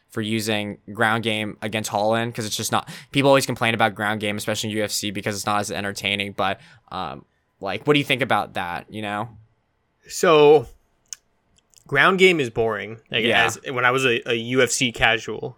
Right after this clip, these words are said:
Speaker 2: right,
Speaker 1: Mm-hmm.
Speaker 2: before I'd ever trained jiu-jitsu, I was like, I was one of those guys, like, "Stand 'em up, let 'em
Speaker 1: Yeah.
Speaker 2: fight," you know?
Speaker 1: Yeah.
Speaker 2: But after you train, even
Speaker 1: Mm-hmm.
Speaker 2: if you just train for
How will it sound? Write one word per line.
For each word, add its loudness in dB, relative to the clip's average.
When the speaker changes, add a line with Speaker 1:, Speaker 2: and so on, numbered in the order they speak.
Speaker 2:
right, -2
Speaker 1:
Mm-hmm. -4
Speaker 2:
before 0
I'd 4
ever -2
trained -2
jiu-jitsu, -8
I -4
was -2
like, 2
I 6
was 6
one 4
of 0
those -4
guys, -10
like, -10
"Stand 2
'em 2
up, 6
let 6
'em 6
Speaker 1:
Yeah. 2
Speaker 2:
fight," 6
you -2
know? 4
Speaker 1:
Yeah. 2
Speaker 2:
But 0
after 2
you -6
train, -2
even 4
Speaker 1:
Mm-hmm. 6
Speaker 2:
if 2
you 2
just -2
train 2
for -4